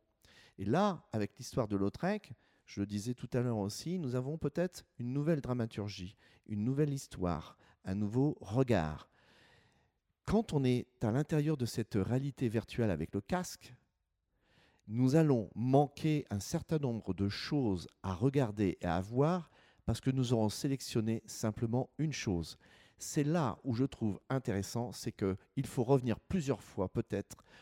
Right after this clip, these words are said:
pour remettre le casque et recommencer d'autres situations qu'on aura reconnues, qu'on ne voudra pas,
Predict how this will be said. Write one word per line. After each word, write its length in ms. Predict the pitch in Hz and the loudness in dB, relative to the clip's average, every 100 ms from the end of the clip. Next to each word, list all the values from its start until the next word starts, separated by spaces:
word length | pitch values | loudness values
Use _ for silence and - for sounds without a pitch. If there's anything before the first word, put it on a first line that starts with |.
| _ - | _ 0
pour 240 | 117 101 | 0 2
remettre 380 | 151 196 147 - | 2 2 0 0
le 80 | 101 | -2
casque 400 | - 90 107 - - | 0 -4 -4 -8 0
et 80 | 123 | 2
recommencer 800 | 135 - 170 120 - - 113 147 - - - 101 | 2 2 2 0 -2 -2 -4 -4 -16 -20 -20 4
d'autres 380 | 131 135 - 139 | 6 6 4 0
situations 600 | - 143 - - - 123 | 0 -2 0 0 -2 -8
qu'on 220 | - 107 | -2 0
aura 200 | 95 82 | 0 -2
reconnues, 640 | 76 101 185 127 117 151 - - _ | 2 4 6 6 6 2 -4 -16 _
qu'on 100 | - | -6
ne 60 | 98 | -4
voudra 240 | 87 78 | -2 -4
pas, 180 | - 196 | 0 0